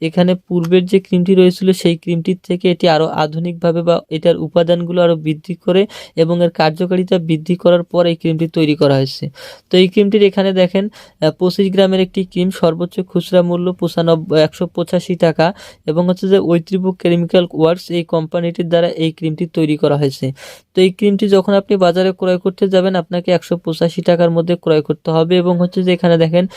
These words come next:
বিএসটিআই অর্থাৎ বিএসটিআই অনুমোদন দেওয়া রয়েছে যে ক্রিমটি, অর্থাৎ বাংলাদেশ সরকার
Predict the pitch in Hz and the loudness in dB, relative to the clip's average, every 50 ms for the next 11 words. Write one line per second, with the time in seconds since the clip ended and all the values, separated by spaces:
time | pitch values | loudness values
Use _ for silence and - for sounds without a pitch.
0 | - - - _ - 160 160 185 190 - - 170 185 190 - - _ - 190 180 | -20 -20 -20 _ -10 -2 0 0 0 2 2 2 2 2 0 -4 _ -6 0 2
1 | 170 156 165 175 175 165 _ - 180 170 160 160 165 175 180 180 - - - 185 | 2 2 2 2 -2 -2 _ -4 -6 -6 -4 -6 -4 -2 -2 -2 -4 -6 -2 0
2 | 185 175 175 170 - 160 165 165 160 160 165 165 175 175 170 170 165 165 160 156 | 2 2 2 2 0 0 0 2 2 0 2 2 0 0 2 2 2 4 4 2
3 | 156 151 147 - - 175 170 160 165 165 _ - 165 160 156 151 - 180 - - | 2 0 -2 -2 -6 -6 -4 -2 -4 -4 _ -6 -6 -6 -6 -6 -4 -4 -2 -2
4 | 175 - - 185 170 160 - 156 156 160 165 170 165 175 175 - - 170 156 160 | -2 0 0 -2 0 0 -2 -2 0 -2 -4 -2 -4 -4 -6 -4 -6 -6 -4 0
5 | - 170 | 0 0